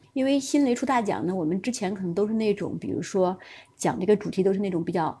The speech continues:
宏大一点的，或者深刻一点的，或者是有关于爱的，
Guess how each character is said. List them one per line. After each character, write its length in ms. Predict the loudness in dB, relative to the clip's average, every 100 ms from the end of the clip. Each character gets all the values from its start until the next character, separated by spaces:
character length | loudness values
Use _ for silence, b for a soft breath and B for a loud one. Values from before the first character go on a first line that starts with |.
| _ _
宏 240 | 0 2
大 160 | 4 2
一 80 |
点 200 | 0 0
的， 140 | 0 -2
或 100 | 0
者 80 | 0
深 220 | 2 0
刻 140 | 2
一 100 | 0
点 220 | 0 -4 -6
的， 120 | -6
或 160 | -2 0
者 100 | 0
是 320 | 0 2 2
有 100 | 2
关 240 | -2 -2
于 80 | -2 -2
爱 240 | 0 0
的， 180 | -2